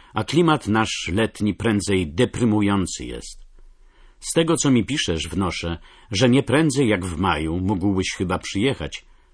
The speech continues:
a więc stracić cały zapach wiosny u nas.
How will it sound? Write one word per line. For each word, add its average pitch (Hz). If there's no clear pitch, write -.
a 107
więc 101
stracić -
cały 95
zapach 90
wiosny 85
u 82
nas. 80